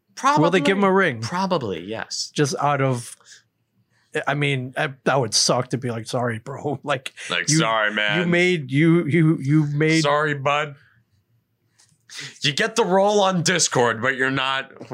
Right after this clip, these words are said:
Speaker 1: you don't get the ring,
Speaker 2: Yeah.
Speaker 1: bud. I'm sorry."
Speaker 2: Yeah, I didn't even think about that. Uh, I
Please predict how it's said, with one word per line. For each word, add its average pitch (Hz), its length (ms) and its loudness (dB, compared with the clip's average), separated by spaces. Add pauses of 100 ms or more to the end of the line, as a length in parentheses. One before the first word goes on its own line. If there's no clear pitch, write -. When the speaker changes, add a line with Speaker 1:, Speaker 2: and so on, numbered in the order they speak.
Speaker 1:
you 117 160 0
don't 120 240 2
get 120 200 -4
the 107 100 -2
ring, 82 200 -4
Speaker 2:
Yeah. 135 120 0
Speaker 1:
bud. 78 180 -2
I'm 82 180 -6
sorry." 78 380 -4
Speaker 2:
Yeah, 147 180 0
I 135 120 -2
didn't 165 180 2
even 139 140 2
think 160 180 0
about 117 300 -4
that. 113 240 -8 (280)
Uh, 123 160 -4 (100)
I 127 560 -2